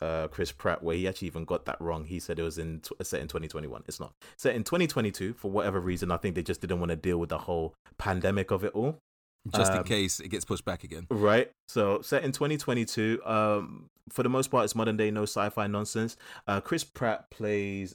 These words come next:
Speaker 1: a teacher who's also ex-military. He's done, I think, two or three tours. He's done his time in the military,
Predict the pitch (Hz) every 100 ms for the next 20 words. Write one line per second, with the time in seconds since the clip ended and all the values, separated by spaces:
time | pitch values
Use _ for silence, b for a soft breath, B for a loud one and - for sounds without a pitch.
0 | _ 101 98 95 92 90 - _ _ -
1 | - _ _ - 156 147 143 160 B B
2 | - 113 165 143 127 - - 147 123 117
3 | 104 - 90 90 95 104 90 120 139 131
4 | B _ - 101 135 120 - - 170 147
5 | - 143 123 - 95 104 - 113 92 104
6 | 107 104 - 104 98 98 95 95 - 92
7 | 95